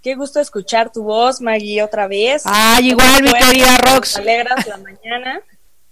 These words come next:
Speaker 2: Yeah, muchas
Speaker 1: Pues
Speaker 2: gracias. Y pues bueno, sobre todo que ahorita ustedes nos traen mucha información para los T S P, Rox y Dulce ahorita nos van a compartir, porque bueno, ellas nos van a hablar de la nueva modalidad de programa de reconocimiento. A ver, así que,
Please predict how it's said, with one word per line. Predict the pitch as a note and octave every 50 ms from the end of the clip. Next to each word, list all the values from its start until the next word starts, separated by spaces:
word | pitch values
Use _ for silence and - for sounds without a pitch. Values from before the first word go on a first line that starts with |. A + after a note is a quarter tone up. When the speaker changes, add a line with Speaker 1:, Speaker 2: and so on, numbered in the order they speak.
| _ _ _ _
Speaker 2:
Yeah, | G3+ G#3 G#3+ A3 A3 G#3+ G#3+ G#3+ G#3 G#3 G#3 G#3 G#3+
muchas | A3 B3 B3 - D4 C4+
Speaker 1:
Pues | B3+ C4
Speaker 2:
gracias. | B3+ A#3+ A3 - A#3 F#3 F3 - - - _ - - - - -
Y | A#3
pues | A#3 B3 C4 B3+
bueno, | D#4+ E4 D#4+ D#4
sobre | - C#4 C4+ C#4
todo | C#4 - E4 E4+ F4+
que | F4 D#4
ahorita | C4+ C4+ B3+ C#4 C#4+
ustedes | C#4 - C#4+ C4+ C4+
nos | B3 A#3 -
traen | - A3+ A#3 A#3
mucha | A#3 B3 B3 - C4+
información | B3+ - A#3 F#3+ F#3+ F3 E3+ - G3+ G#3 G#3
para | - A3 G#3+ G#3 F#3+
los | F3+ E3+ -
T | - G3+ G3+
S | G3 - A3
P, | G3+ - G#3 G#3 G#3 A3 A#3+ - -
Rox | - F#3+ G#3 A3 G3 - A#3
y |
Dulce | G#3 G#3 G#3 G3+ - A#3
ahorita | A3 G#3 G#3+ -
nos | G#3+ G3+ F#3+
van | F#3 F#3+ F#3+
a | G3 G3
compartir, | - F#3+ F3+ - F#3+ F3 F3 - G#3 B3+ E4 E4 - - - - - - _
porque | A3 A3 A3+
bueno, | C4 C4+ C#4 C#4 A#3+ - - - - - - -
ellas | C4 D4+ E4+ E4
nos | D#4+ D4
van | C4+ D4 D4
a | D4
hablar | D4 C#4 C#4+ C#4+ C#4+
de | C#4 C#4
la | C4 B3 A#3+ A#3 A#3+ B3+
nueva | C4 C#4 C#4 D4+ E4+ F4+ F#4+ G4 G4 G4
modalidad | F#4+ F4+ D4+ A#3 A#3 A3 A3 A3 G3+ G3+ G3+ G#3+ C4+ E4+ -
de | - F#3+ G3
programa | G3 - G3+ F#3+ F#3 G3+ G3+ G#3 G#3 G3+ G#3
de | G#3
reconocimiento. | G3 G3 G#3 G3 - G#3 G#3 G#3 G3+ - - G#3+ A3+ A#3 A#3 A#3+ A3+ A#3 A3+ - -
A | A3 A3+
ver, | B3 C#4 - -
así | - C4 C4 - D4+ D4
que, | - E4 C#4+ - -